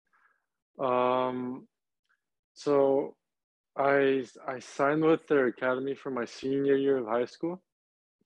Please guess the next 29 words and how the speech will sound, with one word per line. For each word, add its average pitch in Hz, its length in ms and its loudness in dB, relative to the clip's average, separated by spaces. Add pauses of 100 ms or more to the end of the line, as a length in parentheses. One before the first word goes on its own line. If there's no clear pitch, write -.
(380)
Um, 104 1120 -4 (200)
I 127 100 4
went 123 220 4
on 123 160 4
a 113 80 2
tryout 127 680 0
for, 110 880 -2
for 127 200 -2
a 113 100 4
week, 143 360 2 (1040)
um, 110 460 -8
and 123 160 0
it 120 80 4
worked 120 300 4
out. 127 520 0 (440)
So - 180 -4
I 123 60 0
signed 123 260 -2
to 131 80 -6
their 127 160 2
academy, 127 680 -4 (720)
and 123 240 -2
then 117 720 0 (1080)
nine 127 280 2
months 131 340 -2
in 127 340 0
was 120 220 0
when 120 220 -2
the 113 440 -2